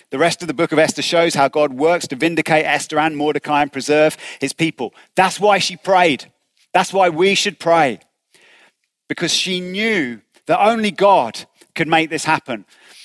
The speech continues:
That's why Christians pray, because they, they're saying, "God, you've got to come in here. You've got to be involved. You've got to do this, because I can't do it.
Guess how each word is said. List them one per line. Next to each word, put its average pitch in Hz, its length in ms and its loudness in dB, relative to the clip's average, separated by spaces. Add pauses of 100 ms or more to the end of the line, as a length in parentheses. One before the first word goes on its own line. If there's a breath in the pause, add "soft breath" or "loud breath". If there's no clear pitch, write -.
(100 loud breath)
That's 151 140 -4
why 208 100 4
Christians 202 380 -4
pray, 202 280 4
because 147 300 -6
they, 196 300 2 (160)
they're 190 140 -2
saying, 196 260 -8
"God, 220 280 2
you've 233 320 -2
got 254 140 2
to 240 80 2
come 240 240 0
in 254 140 2
here. 190 260 0 (220 loud breath)
You've 208 340 -2
got 247 140 4
to 233 80 0
be 233 160 -2
involved. 214 520 0
You've 208 280 -2
got 262 140 0
to 240 100 0
do 247 260 -2
this, 226 220 2
because 190 200 -6
I 247 160 4
can't 269 460 0
do 233 180 2
it. 196 240 2